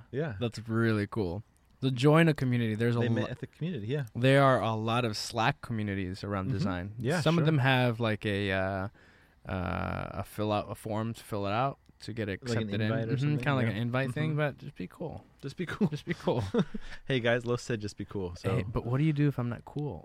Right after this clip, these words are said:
Speaker 1: <laughs> Just be cool.
Speaker 2: How, how do you become cool?
Speaker 1: <laughs>
Speaker 2: You wear Invisalign. That's how you, <laughs>
Speaker 1: Deal.
Speaker 2: you wear braces.
Speaker 1: <laughs>
Speaker 2: <laughs> Uh, and here's the last one, is gain experience. Now, everything that I talked about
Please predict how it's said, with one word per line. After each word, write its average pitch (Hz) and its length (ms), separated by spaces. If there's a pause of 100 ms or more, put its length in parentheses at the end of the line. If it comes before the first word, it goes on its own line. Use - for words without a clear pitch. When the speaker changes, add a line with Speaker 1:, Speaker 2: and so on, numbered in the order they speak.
(120)
Speaker 1:
<laughs> 120 120
Just 123 180
be - 100
cool. 160 160
Speaker 2:
How, 139 320 (120)
how 143 180
do 151 60
you 160 60
become 147 300
cool? - 360 (440)
Speaker 1:
<laughs> - 420
Speaker 2:
You 117 140
wear 123 180
Invisalign. 104 580 (220)
That's 113 140
how 113 60
you, 117 400
<laughs> - 100
Speaker 1:
Deal. 120 240
Speaker 2:
you 120 100
wear 120 160 (240)
braces. 104 440 (380)
Speaker 1:
<laughs> - 20 (100)
Speaker 2:
<laughs> - 0 (1080)
Uh, 143 200
and 139 100
here's 170 160
the 156 80
last 120 300
one, 113 80
is 113 120
gain 127 300
experience. 101 840 (560)
Now, 123 280
everything 190 280
that 165 80
I 135 80
talked 131 400
about 107 500